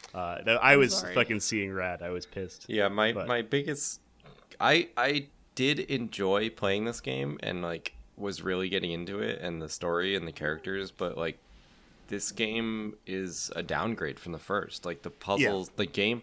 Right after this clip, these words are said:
Speaker 3: there's less
Speaker 2: Agreed.
Speaker 3: gameplay and it's a longer game. So you're, truly, they only cared about the story, it seems. So,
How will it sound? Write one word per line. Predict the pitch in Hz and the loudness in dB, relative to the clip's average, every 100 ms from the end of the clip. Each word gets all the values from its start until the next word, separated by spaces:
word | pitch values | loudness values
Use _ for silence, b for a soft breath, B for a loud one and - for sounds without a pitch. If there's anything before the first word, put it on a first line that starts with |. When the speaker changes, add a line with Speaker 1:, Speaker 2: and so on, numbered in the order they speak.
| - | 0
Speaker 3:
there's | 107 104 92 | 0 0 -2
less | 90 110 - - | 0 0 0 0
Speaker 2:
Agreed. | 101 110 104 | 2 2 0
Speaker 3:
gameplay | 87 82 80 - | 0 2 0 -2
and | 82 | -6
it's | - | -4
a | 85 | -4
longer | 80 80 85 87 78 | -2 0 0 -2 -6
game. | 71 67 58 50 - - | -8 -8 -8 -12 -16 -10
So | - 98 | -4 -2
you're, | 85 85 82 85 - - - - - - | -2 -4 -6 -8 -12 -20 -20 -20 -20 -12
truly, | - 123 127 113 | -2 2 4 4
they | 87 92 87 | 4 4 4
only | 69 92 87 82 | 2 0 -2 -4
cared | - 80 78 | -2 -2 -2
about | 73 73 | -4 -6
the | - | -6
story, | - - - | -6 -4 -6
it | - - | -8 -10
seems. | - 62 - - | -8 -10 -12 -10
So, | - - - | -8 -8 -10